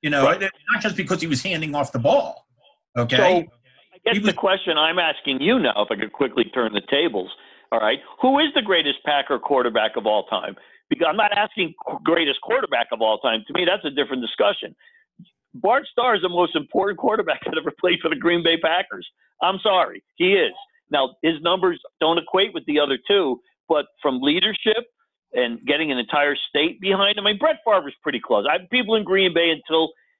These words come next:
Speaker 2: he left town to play for the, less so for the Jets, but when he played for Minnesota, that
Speaker 1: Oh.
Speaker 2: burnt a lot of people in Green Bay, and I think that that's kinda simmered down. Those embers have cooled with Favre, but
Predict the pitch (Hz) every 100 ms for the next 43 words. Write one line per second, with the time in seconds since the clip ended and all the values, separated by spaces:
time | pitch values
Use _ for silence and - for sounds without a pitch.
0 | _ 175 165 160 - 175 151 151 139 120
1 | - 147 143 143 131 127 127 - - -
2 | - - _ - - 190 - - 170 160
3 | 135 120 143 135 - 139 226 220 185 147
4 | 143 135 - 135 117 104 - - 165 170
5 | 165 - 113 120 117 - _ _ _ _
6 | - 123 117 120 117 117 151 107 - 135
7 | 127 135 135 - - _ _ _ _ -
8 | 156 131 - 156 131 117 123 113 123 135
9 | 143 135 120 110 113 - 143 120 107 -
10 | - _ _ 120 117 - 120 107 104 -
11 | 110